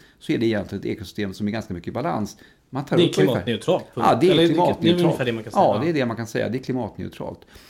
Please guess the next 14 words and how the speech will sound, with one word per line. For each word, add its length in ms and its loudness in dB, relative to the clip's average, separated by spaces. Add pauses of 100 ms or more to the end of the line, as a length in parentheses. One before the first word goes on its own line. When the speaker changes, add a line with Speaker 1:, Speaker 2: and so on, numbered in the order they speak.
(320)
Speaker 1:
Och 260 -4 (640)
då 280 6 (880)
menar 420 2
jag 300 4
då 180 -2
att 160 -4
jag 140 -6
tycker 220 -6
att 80 -8
det 80 -6
finns 520 -2
väldigt 420 -2
goda 360 -2
förutsättningar 1000 -4